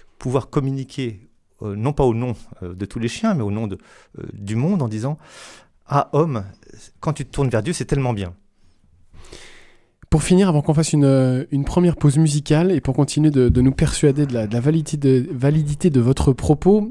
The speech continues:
Speaker 2: euh, vous employez les, les grands moyens, euh, on va dire en, en un lieu comme celui de Lourdes,
Speaker 1: Mmh.
Speaker 2: euh, on, on, on comprendra. Euh, vous êtes allé chercher du côté des apparitions, donc avec un, un titre, euh,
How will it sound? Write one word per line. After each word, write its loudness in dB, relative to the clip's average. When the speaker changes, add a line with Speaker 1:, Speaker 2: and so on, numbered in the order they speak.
Speaker 2:
euh, 0
vous 0
employez 2
les, 0
les 0
grands 2
moyens, 4
euh, 0
on -2
va 2
dire 0
en, -2
en 0
un 2
lieu 2
comme 0
celui 0
de -8
Lourdes, 2
Speaker 1:
Mmh. 4
Speaker 2:
euh, 0
on, -6
on, -6
on 0
comprendra. 0
Euh, 0
vous 2
êtes 2
allé 4
chercher 0
du 0
côté 0
des 0
apparitions, -2
donc -2
avec -2
un, -4
un -6
titre, -8
euh, -2